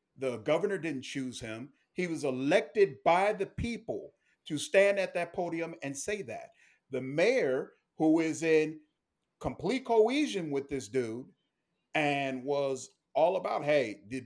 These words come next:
the police need to be protected. Nothing should happen to 'em." Again, she's was elected. They didn't get there by magic. You can't just ignore these sy-, these systems. And, and I've said it before, we've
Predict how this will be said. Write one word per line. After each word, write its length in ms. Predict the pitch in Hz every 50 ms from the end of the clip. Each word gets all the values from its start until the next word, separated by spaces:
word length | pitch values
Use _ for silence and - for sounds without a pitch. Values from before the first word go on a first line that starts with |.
| 123 -
the 100 | 123 123
police 440 | - 135 135 127 147 156 156 156 -
need 120 | 160 156
to 60 | 151 139
be 160 | 123 143 143
protected. 680 | - 143 - - 139 143 143 143 - 147 139 135 139 143 - _ _ _ -
Nothing 460 | 113 120 143 156 160 156 - 151 143
should 200 | - - 151 127
happen 300 | 131 147 147 143 147 143 -
to 140 | - 147 143 147
'em." 140 | 147 151 - _ _ _ -
Again, 500 | 143 135 120 180 190 185 160 120 107 - _ _ _ _ _
she's 640 | - - - - 185 180 185 190 196 196 190 - _ _
was 260 | - 143 170 165 139 160
elected. 800 | 156 147 147 151 156 175 185 185 - - - 120 101 85 - - _ _ _ _ _ _ _ _ _ _ _ _ _ -
They 140 | 147 160
didn't 260 | 165 185 190 190 156 127
get 240 | 160 190 190 -
there 160 | 190 165 160 160
by 220 | 139 147 143 143
magic. 600 | 135 143 147 165 180 190 180 - - 95 - - _ - _ _ _ _ _ _ _ _ _ _ _ _ -
You 140 | 139 160 156
can't 380 | - - 220 208 214 214 214 -
just 300 | - 185 180 - - - -
ignore 680 | 160 156 - 135 131 139 139 160 170 175 180 185 175 143
these 320 | 135 139 147 147 139 - -
sy-, 160 | - 190 - _ _ _ -
these 340 | 117 143 143 131 127 - -
systems. 640 | - 269 262 - - - 90 80 _ - - - _ _ _ _ _ _ _ _ _ _ _ - -
And, 200 | 160 160 160 160 - - 160
and 140 | 151 147
I've 140 | 143 143 143
said 280 | - - - 202 214 226
it 120 | 220 175
before, 580 | 170 156 - - 208 196 180 131 95 - - - _ _ _ _ _ _ _ _ _
we've 240 | - 131 139 135 139